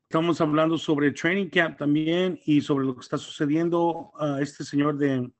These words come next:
los Jaguars, Cameron Wolfe, el outside linebacker. Lo están estre-, entrevistando y en medio de su entrevista le preguntan sobre si había una diferencia entre su nuevo head coach y este señor Urban Meyer.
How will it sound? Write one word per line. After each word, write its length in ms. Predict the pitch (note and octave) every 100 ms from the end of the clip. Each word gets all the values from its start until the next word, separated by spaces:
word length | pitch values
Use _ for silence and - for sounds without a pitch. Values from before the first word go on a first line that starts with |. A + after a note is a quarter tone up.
| -
los 160 | C3 A2
Jaguars, 560 | C#3+ C#3+ C#3 B2 - _ _ _ _ _ _
Cameron 320 | - C#3+ C3+ A#2+
Wolfe, 360 | C#3 A#2+ - -
el 140 | A#2 B2
outside 260 | A#2+ C3+
linebacker. 580 | A#2+ A#2+ A#2 A2 A2 G2+ _ -
Lo 80 | A#2+
están 220 | - C#3
estre-, 380 | C3 C#3+ B2 A#2
entrevistando 880 | A#2 B2 A#2+ - E3+ F3 E3+ D#3+ - _
y 100 | C3
en 60 | B2
medio 240 | C3+ C#3
de 100 | C3+
su 120 | A2+
entrevista 400 | B2 B2+ B2+ C3
le 120 | C#3+ B2+
preguntan 580 | C3 A2+ A2+ F3+ D3+
sobre 520 | A2+ D3+ B2+ B2 A2 G#2+ - A#2
si 180 | - C#3
había 120 | C#3+
una 140 | D#3 D#3+
diferencia 800 | C#3+ C#3+ C3 C3+ D3 B2+ A#2+ - -
entre 280 | B2+ A2+ B2
su 600 | - B2 A#2+ A#2 A2+ A2+ _ _ _ _
nuevo 500 | B2+ C3 B2+ C3 B2+
head 160 | A#2 B2+
coach 540 | - B2+ B2 A2+ - - -
y 400 | A#2+ A#2 A#2 A2+
este 220 | - A2
señor 200 | - _ - B2
Urban 220 | A#2+ A#2
Meyer. 360 | A#2 A2+ A2